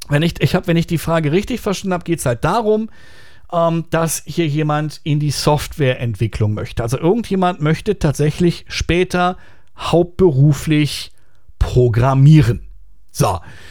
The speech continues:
Und, äh, welchen Studiengang nehmen wir? Also wenn's, ähm, tatsächlich, also wenn, um noch mal ganz kurz zu den Ausbildungen zurückzukommen, ich glaube, und das kann jetzt auch sein, dass ich mich da total verhaspel, aber ich glaube,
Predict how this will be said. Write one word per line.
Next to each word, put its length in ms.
Und, 360
äh, 240
welchen 320
Studiengang 760
nehmen 160
wir? 180
Also 180
wenn's, 380
ähm, 400
tatsächlich, 560
also 180
wenn, 140
um 140
noch 100
mal 140
ganz 260
kurz 260
zu 80
den 140
Ausbildungen 840
zurückzukommen, 800
ich 300
glaube, 1000
und 140
das 240
kann 160
jetzt 180
auch 140
sein, 220
dass 120
ich 100
mich 160
da 140
total 340
verhaspel, 560
aber 140
ich 200
glaube, 680